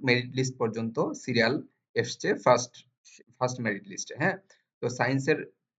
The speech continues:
ঊনসত্তরটি কিন্তু আসন ছিল ফার্স্ট শিফটে। তাহলে সেখানে সাতাত্তর সিরিয়াল পর্যন্ত কিন্তু ফার্স্ট মেরিট লিস্টে চলে আসছে।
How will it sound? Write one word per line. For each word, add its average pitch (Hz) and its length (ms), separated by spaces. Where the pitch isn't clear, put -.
ঊনসত্তরটি 156 840
কিন্তু 143 360
আসন 123 340
ছিল 143 240
ফার্স্ট 120 280
শিফটে। - 340
তাহলে 135 360
সেখানে 143 520
সাতাত্তর 185 720
সিরিয়াল 135 460
পর্যন্ত 117 420
কিন্তু 117 280
ফার্স্ট 123 420
মেরিট 117 300
লিস্টে 113 220
চলে 110 240
আসছে। - 460